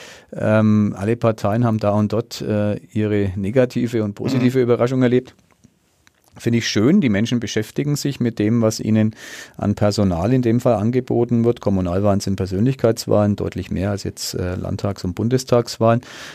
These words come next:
Speaker 1: Und eigentlich ein, eine Sternstunde der Demokratie, weil es ja vorher auch eine Debatte gab in Corona-Zeiten, sollen wir wählen, geht es mit der Briefwahl? Ja, das ging. Das ging sogar sehr gut und,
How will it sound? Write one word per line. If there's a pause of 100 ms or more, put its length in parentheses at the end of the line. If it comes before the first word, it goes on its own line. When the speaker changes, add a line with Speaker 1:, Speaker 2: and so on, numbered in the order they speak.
(120)
Speaker 1:
Und (500)
eigentlich
ein,
eine
Sternstunde
der
Demokratie,
weil
es
ja
vorher
auch
eine
Debatte
gab
in
Corona-Zeiten,
sollen
wir
wählen,
geht
es
mit
der
Briefwahl? (100)
Ja,
das
ging. (340)
Das
ging
sogar
sehr
gut
und,